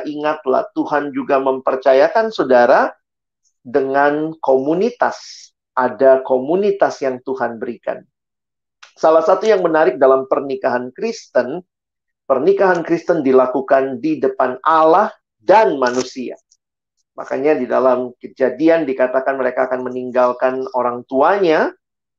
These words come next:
tapi kemudian itu juga dilihat oleh masyarakat. Bahkan di dalam gereja,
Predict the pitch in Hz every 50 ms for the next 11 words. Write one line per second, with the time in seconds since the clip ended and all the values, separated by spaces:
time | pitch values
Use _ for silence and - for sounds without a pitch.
0 | _ _ - - 143 - 160 - 170 151 160 156 151 185 214 220 190 - - 202
1 | 175 170 135 160 160 - - - _ _ _ _ _ _ _ _ _ _ _ _
2 | _ _ _ _ _ _ 156 139 175 175 202 247 254 196 - 143 135 - - _
3 | - 147 143 147 160 202 233 - _ _ - 143 151 156 151 - 156 147 143 147
4 | 139 - 110 - _ _ _ _ _ _ _ _ _ _ _ _ _ _ _ _
5 | _ _ _ - 135 139 131 - 175 175 175 156 139 123 113 151 160 190 220 233
6 | 226 202 - 151 165 170 175 180 185 185 127 - 127 123 123 139 180